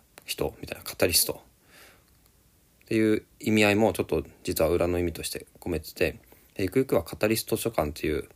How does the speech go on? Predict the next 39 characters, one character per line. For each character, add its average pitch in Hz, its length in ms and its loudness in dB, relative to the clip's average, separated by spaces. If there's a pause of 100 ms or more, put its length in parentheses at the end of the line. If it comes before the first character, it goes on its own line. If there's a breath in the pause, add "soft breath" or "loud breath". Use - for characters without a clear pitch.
も 87 100 -2
の 85 80 0
も 87 240 0 (160)
ち - 40 -20
ょ - 20 -20
っ - 40 -20
と - 80 -4
や 76 60 -2
っ 78 40 -10
て - 180 -10
み 92 100 -10
た 87 120 2
い 78 40 2
な 80 140 0
と 78 100 -8
思 78 120 -4
う 76 40 -6
ん - 20 -10
で - 80 -16
す - 120 -6
ね。 95 120 -6 (460 loud breath)
え 82 160 -6
ー、 80 40 -10
カ - 120 -10
タ - 140 -4
リ 95 80 0
ス - 80 -6
ト、 - 200 -6
あ 82 60 -6
の、 76 180 -4 (920 soft breath)
え 50 340 -8
ー、 - 20 -8
触 - 260 -4
媒 90 200 6
的 - 220 -6
な 113 280 0
図 - 120 -6
書 - 100 -2
館 120 240 -2